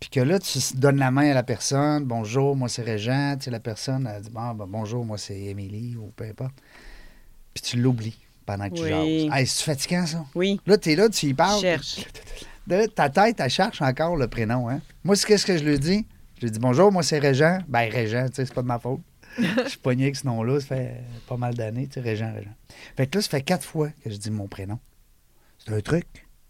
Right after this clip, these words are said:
Speaker 1: L'autre, elle la retient en crème,
Speaker 2: Elle
Speaker 1: mon
Speaker 2: retient
Speaker 1: nom.
Speaker 2: plus.
Speaker 1: Elle dit, « Il est laid son nom, mais je la retiens. »
Speaker 2: <laughs> Oui, ouais, on le retient.
Speaker 1: C'est un petit truc.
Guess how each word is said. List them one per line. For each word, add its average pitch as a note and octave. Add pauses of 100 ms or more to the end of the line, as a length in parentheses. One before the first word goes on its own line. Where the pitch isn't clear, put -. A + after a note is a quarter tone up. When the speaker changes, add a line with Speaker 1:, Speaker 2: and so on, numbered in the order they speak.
(540)
Speaker 1:
L'autre, C3+
elle G#2
la G#2+
retient A#2+
en G#2+
crème, C#3+
Speaker 2:
Elle C3
Speaker 1:
mon A2
Speaker 2:
retient G#2
Speaker 1:
nom. D3
Speaker 2:
plus. D#3+ (100)
Speaker 1:
Elle G2+
dit, « G#2+
Il A#2
est A#2+
laid C#3
son B2+
nom, D3+
mais D3 (340)
je B2+
la B2+
retiens. » -
Speaker 2:
<laughs> -
Oui, E3
ouais, D#3+
on E3
le D#3
retient. - (280)
Speaker 1:
C'est F3+
un F#3
petit -
truc. D#3